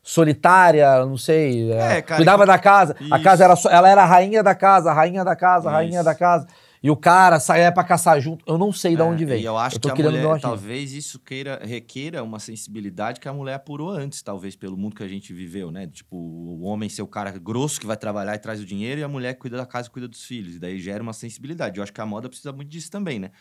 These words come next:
Speaker 2: Essa sensibilidade de entender. Esse sapato é diferente, esse azul é diferente.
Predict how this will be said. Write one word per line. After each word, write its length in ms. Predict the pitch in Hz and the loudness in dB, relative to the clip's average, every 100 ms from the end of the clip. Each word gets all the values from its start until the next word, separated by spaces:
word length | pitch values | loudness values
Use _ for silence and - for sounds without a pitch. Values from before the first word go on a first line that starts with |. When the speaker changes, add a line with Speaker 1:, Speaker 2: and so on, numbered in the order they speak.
| _ _ | _ _
Speaker 2:
Essa 100 | 92 | -18
sensibilidade 640 | - 135 147 147 127 143 | -14 -12 -10 -8 -6 -6
de 60 | 160 | -6
entender. 360 | 160 170 127 - _ - | -8 -8 -8 -12 _ -14
Esse 340 | 117 127 - | -12 -12 -12
sapato 500 | - 98 - 92 - | -12 -14 -14 -16 -14
é 20 | |
diferente, 400 | 123 123 131 117 120 | -20 -16 -14 -12 -8
esse 240 | 143 147 | -6 -6
azul 480 | 120 90 82 147 131 | -8 -8 -12 -12 -10
é 40 | |
diferente. 400 | 85 - 87 82 | -12 -14 -16 -16